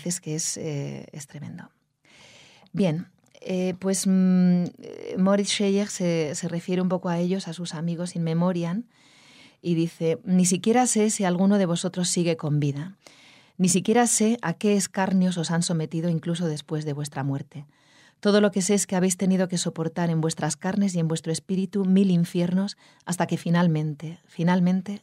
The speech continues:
la muerte se apiadó de vosotros. Y todo ello, no porque estuviéramos en guerra,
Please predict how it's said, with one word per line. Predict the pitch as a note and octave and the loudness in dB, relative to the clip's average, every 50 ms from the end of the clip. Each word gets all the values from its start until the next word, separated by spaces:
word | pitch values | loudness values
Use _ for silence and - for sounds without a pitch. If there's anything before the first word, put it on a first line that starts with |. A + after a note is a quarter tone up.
| _ _ | _ _
la | - D#3+ D3 | -6 -2 0
muerte | D3 D3+ D3+ D3 - - D3+ D3+ | 2 2 0 0 -2 -6 -8 -8
se | - C#3+ | -6 -8
apiadó | C3 - C3+ B2+ C3 B2+ | -6 -6 -6 -4 -2 -2
de | B2+ B2+ | -4 -4
vosotros. | - A#2 C#3+ - - A#2+ - - C#3+ - - - _ _ _ _ _ _ _ _ - - - - - - - _ - | -6 -8 -10 -10 -10 -12 -12 -12 -14 -14 -18 -20 _ _ _ _ _ _ _ _ -20 -20 -20 -20 -20 -20 -20 _ -4
Y | - F#3 | -4 0
todo | - A#3 A#3+ C4+ C#4+ C4 | 2 4 6 6 6 6
ello, | A#3+ A3+ A3+ F#3+ G3+ F#3+ G3 A#3 - _ _ _ _ _ _ _ _ _ _ _ _ _ _ _ _ - | 6 6 6 4 4 2 2 0 -2 _ _ _ _ _ _ _ _ _ _ _ _ _ _ _ _ 2
no | F#3 G3+ G#3 A#3+ | 4 6 6 6
porque | A#3 C4 B3 - | 4 2 2 2
estuviéramos | A3 - - F3+ F3+ F#3 G#3 A3 A3 - | 2 2 2 2 4 4 4 4 2 2
en | F3 D#3 D#3 | 2 2 2
guerra, | D#3+ E3+ E3 D3+ C#3+ C#3 D3+ - | 2 2 2 0 -2 -6 -8 -10